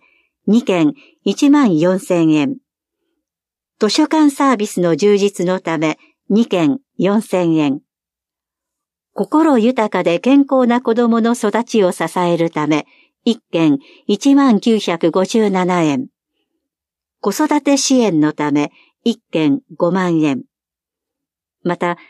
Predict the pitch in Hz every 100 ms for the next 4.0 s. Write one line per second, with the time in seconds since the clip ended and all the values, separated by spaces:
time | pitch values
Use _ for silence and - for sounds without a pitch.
0 | _ _ - 208 254 330 349 339 233 -
1 | 226 294 294 277 - 254 240 - 226 196
2 | 196 196 147 135 135 131 _ _ _ _
3 | _ - 156 220 226 208 180 160 143